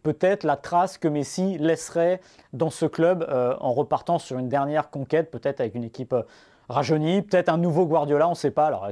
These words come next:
qu'est-ce que sera Xavi entraîneur ? On n'en sait rien. Tout le monde voyait Pirlo, euh, le plus grand entraîneur à venir des dix, dix prochaines années.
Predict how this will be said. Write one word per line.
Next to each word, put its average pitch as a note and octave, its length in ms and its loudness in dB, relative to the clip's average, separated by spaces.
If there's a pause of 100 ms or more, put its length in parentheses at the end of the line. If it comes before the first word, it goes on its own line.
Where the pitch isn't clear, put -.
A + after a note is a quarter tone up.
qu'est-ce C#3 180 -4
que D3 120 -6
sera - 220 -4
Xavi C3 260 -4
entraîneur ? C3 400 -2 (240)
On B2 80 -4
n'en B2+ 100 -2
sait - 140 -4
rien. D3 240 0
Tout D#3 100 -4
le C#3+ 60 -2
monde C#3 120 -2
voyait C3+ 240 0
Pirlo, C3 420 0
euh, G#2 340 -6
le G#2 100 -8
plus C3+ 140 -6
grand C3 220 -6
entraîneur B2 420 -6
à A2 80 -6
venir A#2 240 -6
des G#2+ 100 -10
dix, A#2 240 -6
dix A2+ 140 -10
prochaines A2+ 260 -8
années. C3+ 260 -2